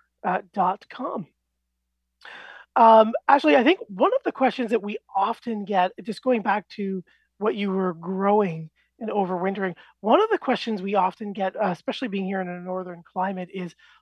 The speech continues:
all about overwintering our tomatoes and a lot specifically the, like, the peppers, the hot peppers and, and those rare ones that we t-, tend to find. Can you talk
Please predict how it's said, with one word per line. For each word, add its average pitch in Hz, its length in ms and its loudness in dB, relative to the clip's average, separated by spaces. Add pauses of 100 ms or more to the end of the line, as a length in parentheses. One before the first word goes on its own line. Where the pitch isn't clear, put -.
(140)
all 247 120 4
about 339 320 4
overwintering 202 840 -2
our 175 220 0
tomatoes 196 680 -4
and 180 160 -6 (320)
a - 40 -6
lot 339 300 2
specifically 254 640 -6
the, 196 140 -10 (140)
like, 196 200 -4
the 175 160 -10
peppers, 185 600 -4 (340)
the 165 60 -6
hot - 320 2
peppers 185 800 -4
and, 170 180 -10 (300)
and 190 100 -4
those 190 180 -2
rare 185 320 2
ones 196 300 0
that 202 140 -10
we 190 320 -10 (160)
t-, 214 60 -8 (200)
tend 180 180 -10
to 180 60 -6
find. 175 260 -2 (320)
Can 302 120 -2
you 392 80 0
talk 453 260 -2